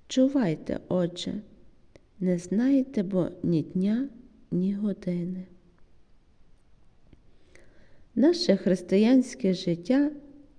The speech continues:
наша віра у Бога в реальних життєвих обставинах потребує свого втілення,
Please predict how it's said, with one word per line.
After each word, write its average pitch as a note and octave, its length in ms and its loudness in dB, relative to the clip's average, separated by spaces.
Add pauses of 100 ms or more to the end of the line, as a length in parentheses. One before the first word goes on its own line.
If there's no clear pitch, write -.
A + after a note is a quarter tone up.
(600)
наша F#3 460 2
віра G#3+ 540 0 (100)
у E3+ 80 -4
Бога A3 560 -2
в E3+ 120 0
реальних B3 540 2
життєвих A3 640 0
обставинах A3+ 880 -2 (580)
потребує B3+ 760 2
свого A3 400 -2
втілення, F#3 760 -6